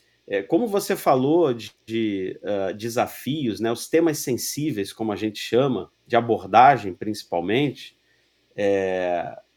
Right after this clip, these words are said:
s-, devem ser uma preocupação constante, né, de, de, eh, gerentes de loja, de, eh, líderes da área de prevenção, porque você imagina o cliente sair da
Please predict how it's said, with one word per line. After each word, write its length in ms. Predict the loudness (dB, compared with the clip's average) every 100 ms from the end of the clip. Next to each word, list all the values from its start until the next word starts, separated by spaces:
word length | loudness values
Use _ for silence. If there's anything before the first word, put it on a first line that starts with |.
| _
s-, 360 | -12 -10 -2 4
devem 280 | 4 4 0
ser 200 | 2 2
uma 200 | 2 0
preocupação 680 | 0 -2 -2 -2 0 -4
constante, 1000 | -2 -2 -2 -4 0 6 6 4 -4 -14 _ -8
né, 280 | -4 -2 -4
de, 260 | -6 -8
de, 360 | -6 -6 -6 -6 _ _ _ -8
eh, 420 | -4 0 0 -2
gerentes 520 | 2 4 6 6 2 -6
de 100 | -2
loja, 680 | 4 8 10 8 6 -4
de, 440 | -6 -6 -4 -6 -8 _ _ _ -6
eh, 100 | -2
líderes 520 | 2 4 4 2 2
da 140 | 6
área 200 | 6 6
de 100 | -2
prevenção, 840 | -4 -4 -2 -6 -2 2 2 0 -8 _ _ _ _ -8
porque 340 | -6 0 2
você 280 | 2 2 4
imagina 720 | 6 6 4 2 2 4 4
o 120 | 2
cliente 460 | 0 2 4 2 -2
sair 380 | 0 4 4 4
da 280 | 4 2